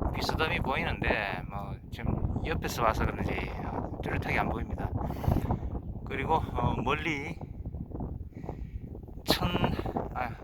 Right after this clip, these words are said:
가지산이 보이죠? 가지산이 보이는데 중복이 가려가지고 살바위는 안 보이네요.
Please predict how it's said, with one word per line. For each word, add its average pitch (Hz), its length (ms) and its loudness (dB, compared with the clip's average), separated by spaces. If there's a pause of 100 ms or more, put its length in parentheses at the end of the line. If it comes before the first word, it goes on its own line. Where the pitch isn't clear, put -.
(140)
가지산이 131 600 4
보이죠? - 380 0 (920)
가지산이 165 920 4
보이는데 127 600 2 (240)
중복이 - 380 6
가려가지고 120 500 2
살바위는 156 500 0
안 95 140 -2
보이네요. 107 320 -4